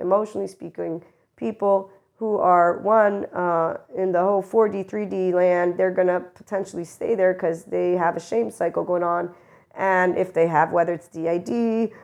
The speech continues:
or borderline or any of it, and they don't wanna go to good therapy, and if they don't find a good therapist that sees them as whole, like Daniel Siegel and others who, like, th-, that's why he has a course.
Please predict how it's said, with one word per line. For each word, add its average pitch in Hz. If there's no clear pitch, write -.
or 170
borderline 190
or 175
any 254
of 190
it, 185
and 180
they 185
don't 202
wanna 196
go 185
to 180
good 180
therapy, 254
and 170
if 170
they 185
don't 170
find 277
a -
good 190
therapist 180
that 170
sees 254
them 208
as 180
whole, 180
like 175
Daniel 180
Siegel 175
and 165
others 175
who, 175
like, 180
th-, 175
that's 175
why 175
he 180
has 170
a 170
course. -